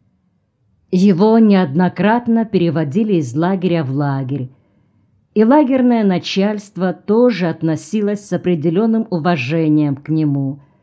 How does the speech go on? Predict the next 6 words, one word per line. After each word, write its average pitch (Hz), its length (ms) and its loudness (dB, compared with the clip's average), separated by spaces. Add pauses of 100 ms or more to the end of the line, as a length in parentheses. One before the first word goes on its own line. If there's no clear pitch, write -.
(540)
ибо 175 240 2
этот 180 480 -2
большеголовый 170 1040 0
и - 20 2
мрачный 165 600 0
заключенный 156 1120 -2